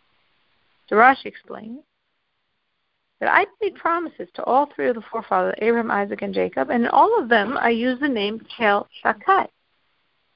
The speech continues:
I did not use the name, the Havaya name, the Yud Kei Vav Kei name,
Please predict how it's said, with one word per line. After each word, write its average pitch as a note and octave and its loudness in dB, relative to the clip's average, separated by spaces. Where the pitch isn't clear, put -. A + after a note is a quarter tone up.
I G#3+ -2
did A3 -2
not D4 2
use A3+ -4
the A3+ -2
name, G3+ -4
the G3 0
Havaya G#3+ 2
name, - -20
the - -16
Yud G#3 -10
Kei G3 -8
Vav A3 -2
Kei F#3+ -10
name, G3 -12